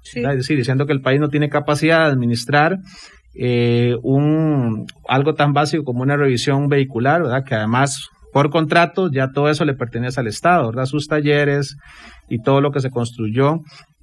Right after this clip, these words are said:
Speaker 2: y el plan es seguir dando eso, lo mismo con la Ruta veintisiete y demás. Entonces, eh,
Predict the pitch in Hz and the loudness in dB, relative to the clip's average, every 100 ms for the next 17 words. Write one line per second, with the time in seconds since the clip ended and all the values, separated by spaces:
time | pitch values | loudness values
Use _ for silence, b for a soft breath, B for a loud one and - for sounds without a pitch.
0 | 135 123 123 120 117 117 131 147 143 131 | -6 -2 0 2 2 2 2 2 0 0
1 | 143 143 165 147 123 139 135 110 117 135 | 2 2 2 2 2 0 -2 -4 0 0
2 | 135 127 113 120 120 113 107 104 - 160 | 0 0 -2 -2 -4 -4 -4 -6 -2 2
3 | 160 151 123 110 110 143 170 117 107 120 | 2 0 -2 -2 0 0 2 -2 -2 0
4 | 117 156 - - - - 120 117 113 | 0 0 -2 -8 -18 -4 0 2 2